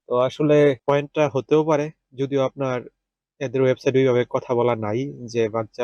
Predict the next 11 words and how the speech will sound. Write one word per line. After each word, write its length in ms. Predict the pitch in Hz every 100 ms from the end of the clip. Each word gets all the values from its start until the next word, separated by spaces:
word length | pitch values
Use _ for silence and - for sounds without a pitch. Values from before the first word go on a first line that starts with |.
| 117
লালন 200 | 117 117
পালন 160 | 120 123 -
করার 180 | 123 113
ক্ষেত্রে 260 | 117 - 120 113
আপনার 220 | 117 113 117
বাধা 180 | 113 110
হয়ে 160 | 110 107
দাঁড়াবে। 280 | 107 104 147 _ _ _ _ -
তবে 140 | 131 123
হ্যাঁ, 140 | 135 185
কাজ 100 | 147